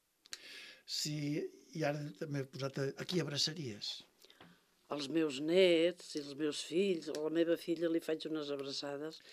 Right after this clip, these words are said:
Speaker 2: I quan, quan venen, bueno, me'ls menjo a petons, a
Speaker 1: Si
Speaker 2: tots.
Speaker 1: haguessis de fer, de triar un plat de cuina que t'agradés?
Speaker 2: O l'arròs.
Speaker 1: L'arròs, la paella
Speaker 2: Uh,
Speaker 1: d'arròs.
Speaker 2: el meu fill de vegades em diu, «Mama, què faríem un arrosset?»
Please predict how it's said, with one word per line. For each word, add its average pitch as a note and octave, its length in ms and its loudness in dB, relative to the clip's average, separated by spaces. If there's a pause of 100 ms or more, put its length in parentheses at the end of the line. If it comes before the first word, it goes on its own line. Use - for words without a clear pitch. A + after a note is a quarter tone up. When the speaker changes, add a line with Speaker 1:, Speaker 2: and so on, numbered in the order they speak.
(600)
Speaker 2:
I F#3 120 -2
quan, F3+ 260 4
quan F3 220 2
venen, G3 420 6
bueno, F#3 260 4
me'ls F#3 280 4
menjo F3 340 4
a E3 60 -2
petons, E3 400 2
a C#3+ 100 -2
Speaker 1:
Si C3 60 -4
Speaker 2:
tots. D#3 100 4
Speaker 1:
haguessis E3+ 420 0
de C#3+ 120 -2
fer, C#3+ 200 0 (220)
de C3+ 120 -8
triar B2+ 360 -2
un A#2+ 140 -8
plat A#2+ 200 -6
de A2 140 -10
cuina A2+ 340 -12
que - 140 -14
t'agradés? - 640 -12 (800)
Speaker 2:
O C3 100 -2
l'arròs. F3 880 8 (380)
Speaker 1:
L'arròs, G#2+ 400 -6
la G2+ 100 -6
paella D#3 240 0
Speaker 2:
Uh, E3 80 6
Speaker 1:
d'arròs. F3+ 420 10 (140)
Speaker 2:
el E3 80 8
meu F3 240 10
fill F#3+ 320 4
de F#3 80 6
vegades F3 320 6
em F3+ 100 6
diu, F3+ 160 6
«Mama, G3 360 6
què C4 120 2
faríem C4+ 460 8
un B3+ 100 10
arrosset?» B3 720 4